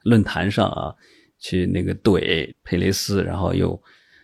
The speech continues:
发飙，实际上就已经是从那个时候开始就有意识地在塑造自己作为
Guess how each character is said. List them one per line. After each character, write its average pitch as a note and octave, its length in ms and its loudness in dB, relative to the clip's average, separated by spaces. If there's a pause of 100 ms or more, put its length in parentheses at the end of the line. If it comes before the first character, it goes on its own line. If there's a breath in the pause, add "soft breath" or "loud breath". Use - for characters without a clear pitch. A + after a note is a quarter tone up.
(160 soft breath)
发 A2 120 2
飙， A2+ 300 4
实 - 240 -4
际 G#2 80 -2
上 F#2 120 -2
就 F#2+ 140 -4
已 E2 160 -6
经 C3+ 300 0
是 E2+ 260 -8
从 - 220 -10
那 F2 80 0
个 E2 80 -4
时 - 120 -4
候 E2 140 -4
开 F2 200 -2
始 - 300 -8
就 F2 140 -8
有 F2 200 -6
意 A#2 140 4
识 E2+ 120 -4
地 E2 100 -6
在 E2 160 -4
塑 - 220 -6
造 D#2 160 0
自 E2 140 -10
己 D#2+ 120 -4
作 D#2+ 140 0
为 D#2+ 200 -2